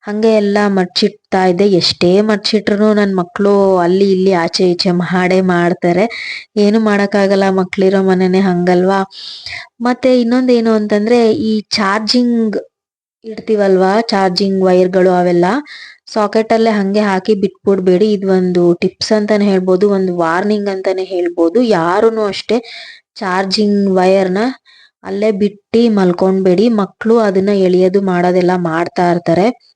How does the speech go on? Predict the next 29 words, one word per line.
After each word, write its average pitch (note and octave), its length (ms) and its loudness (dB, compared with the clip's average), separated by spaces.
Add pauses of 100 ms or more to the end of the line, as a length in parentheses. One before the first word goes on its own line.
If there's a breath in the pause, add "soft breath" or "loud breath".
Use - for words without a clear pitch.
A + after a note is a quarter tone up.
(140)
ತುಂಬಾ G3 240 0
ಪ್ರಾಬ್ಲಮ್ F#3+ 500 0
ಆಗುತ್ತೆ. F3+ 420 0
ಮತ್ತೆ A#3 440 -2
ಇನ್ನೊಂದೇನು A3 560 0
ಅಂತಂದ್ರೆ, F#3 500 -6 (440 loud breath)
ಚಾರ್ಜಿಂಗ್ G#3+ 500 -2
ಹಾಕ್ಬಿಟ್ಟು A3 540 -2
ಮೊಬೈಲ್, G#3+ 760 0
ಆ, F#3+ 300 2
ಎತ್ಕೊಂಡಾದ್ಮೇಲೆ G3 920 0
ಸ್ವಿಚ್ನ - 500 -4
ಆಫ್ G3 460 -2
ಮಾಡೋದಂತೂ G3 500 0
ಮರಿಬೇಡಿ. F#3 600 2 (400 loud breath)
ಸ್ವಿಚ್ A3+ 400 -4
ಕಡಾಖಂಡಿತವಾಗಿ G3+ 800 0
ಆಫ್ F3 320 -2
ಮಾಡ್ಲೇಬೇಕು. F3+ 720 0
ಯಾಕಂದ್ರೆ G3 580 0
ಸ್ವಿಚ್ A3+ 260 -6
ಆಫ್ F#3+ 240 -2
ಮಾಡ್ಲಿಲ್ಲ F#3+ 320 2
ಅಂತಂದ್ರೆ E3+ 540 0 (460 loud breath)
ನಮ್ G#3+ 120 -6
ಹತ್ರ G#3 220 -2
ಇರೋ G#3 500 2
ಹಣ, F#3 300 -2 (580 loud breath)
ಆ, G#3+ 40 -8